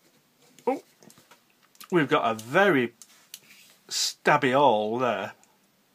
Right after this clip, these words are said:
That'd be, uh, actually, that could be a bit of a concern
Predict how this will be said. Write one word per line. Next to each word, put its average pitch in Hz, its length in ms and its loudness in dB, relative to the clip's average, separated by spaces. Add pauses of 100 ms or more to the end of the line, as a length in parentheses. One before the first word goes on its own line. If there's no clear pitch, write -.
(580)
That'd 156 180 -10
be, 127 220 -2
uh, 113 140 -2 (100)
actually, 135 260 -6
that - 160 -2
could 151 140 0
be 143 180 0 (960)
a 127 60 -18
bit 127 180 -10
of 139 60 -6
a 135 60 -4
concern 135 680 -6